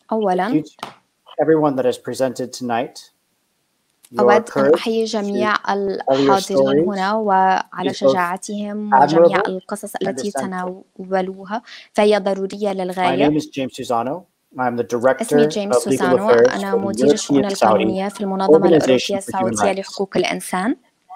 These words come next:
Speaker 2: I'm an international human rights attorney
Speaker 1: أنا
Speaker 2: in
Speaker 1: محامي
Speaker 2: prior
Speaker 1: دولي
Speaker 2: profession,
Speaker 1: في مجال حقوق
Speaker 2: and I've been
Speaker 1: الإنسان،
Speaker 2: practicing in international law for
Speaker 1: وأمارس
Speaker 2: nearly
Speaker 1: مهنتي
Speaker 2: ten
Speaker 1: في
Speaker 2: years.
Speaker 1: القانون الدولي منذ حوالي العشر سنوات.
Speaker 2: We are in an interesting time in international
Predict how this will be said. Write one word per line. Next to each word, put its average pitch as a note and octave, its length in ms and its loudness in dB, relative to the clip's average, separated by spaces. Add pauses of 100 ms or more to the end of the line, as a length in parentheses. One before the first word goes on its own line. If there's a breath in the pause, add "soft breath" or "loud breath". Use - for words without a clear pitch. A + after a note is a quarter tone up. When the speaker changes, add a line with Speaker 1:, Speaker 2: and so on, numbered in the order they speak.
Speaker 2:
I'm A#2+ 100 0
an B2 80 0
international A#2+ 580 0
human A#2 280 -6
rights A2+ 240 -2
attorney B2+ 320 -2
Speaker 1:
أنا A3 120 2
Speaker 2:
in A3 40 0
Speaker 1:
محامي B3 420 2
Speaker 2:
prior - 60 -10
Speaker 1:
دولي G3+ 360 0
Speaker 2:
profession, - 100 -4
Speaker 1:
في G#3 60 -4
مجال F#3+ 340 0
حقوق - 400 -6
Speaker 2:
and - 20 2
I've - 40 0
been A#2+ 60 4
Speaker 1:
الإنسان، C#3+ 500 2
Speaker 2:
practicing C3 400 -8
in B2 200 -4
international A#2+ 680 -4
law G3+ 360 4
for - 80 -8
Speaker 1:
وأمارس A3+ 300 0
Speaker 2:
nearly B3 80 0
Speaker 1:
مهنتي A#3+ 320 0
Speaker 2:
ten A#3 40 -2
Speaker 1:
في A3+ 100 -4
Speaker 2:
years. A3 40 -2
Speaker 1:
القانون G3+ 400 -6
الدولي G3 600 -4
منذ G3 380 -10
حوالي F#3+ 600 -2
العشر F3+ 300 -8
سنوات. F#3 420 -4
Speaker 2:
We D#3+ 40 8
are G3 160 8
in F3 160 -4
an E3+ 200 2
interesting D3+ 420 -2
time B2 500 2
in A#2 100 -8
international A2+ 840 -4